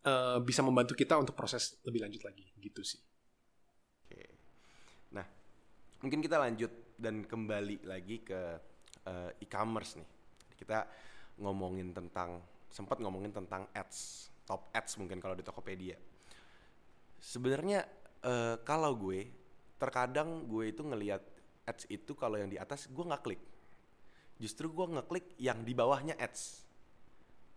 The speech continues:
Speaker 2: Kalau, kalau ads-nya beneran kelihatan ads, tapi kan ada Tokopedia yang tidak kelihatan ads kan?
Speaker 1: Iya, benar.
Speaker 2: Ya, maksudnya gue juga nggak tahu nih ini ads apa bukan gitu. Tapi kalau ads beneran tuh gue nggak mau klik. Gue nggak tahu, ini, ini gue sendiri, mungkin gue mewakili orang lain gitu. Tapi kan kalau yang titik nomor satu di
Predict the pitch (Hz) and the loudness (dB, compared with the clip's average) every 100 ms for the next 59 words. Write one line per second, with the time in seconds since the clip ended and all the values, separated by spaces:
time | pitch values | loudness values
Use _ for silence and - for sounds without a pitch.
0 | - - - 110 160 - - 117 113 - | -20 -14 2 10 10 8 -2 2 2 2
1 | - 165 127 117 107 110 113 107 113 160 | 2 0 2 2 2 0 0 -2 -2 0
2 | 202 - 120 120 110 160 185 120 - 101 | -2 0 -2 0 0 0 0 -2 -2 -2
3 | 104 113 - - 87 - - 135 110 104 | -2 -4 -6 -6 -8 -10 -6 2 2 2
4 | 101 87 107 98 151 165 139 107 98 139 | -2 0 0 2 4 6 6 4 6 6
5 | 135 117 - - 104 117 123 120 110 98 | 6 2 -2 -2 -2 -2 2 2 2 -4
6 | 92 143 160 143 135 127 - 175 240 208 | -4 0 4 4 4 0 -2 -2 0 0
7 | 175 143 - 117 - - 131 196 139 - | 0 0 -2 -4 -6 -12 -2 4 6 6
8 | 123 147 147 165 131 113 101 113 113 104 | 4 4 4 4 6 4 4 2 2 0
9 | 110 143 143 147 113 98 104 101 98 101 | -2 -2 0 2 2 0 0 -2 0 -2
10 | 98 90 - - - - - - - - | -4 -6 -8 -10 -14 -18 -18 -18 -20 -20
11 | - - 127 202 240 233 160 131 127 123 | -20 2 2 4 2 4 6 8 6 2
12 | 135 - - - - - 160 143 139 135 | -4 -12 -18 -6 -4 -2 -2 0 2 0
13 | 135 135 - | -4 -4 -4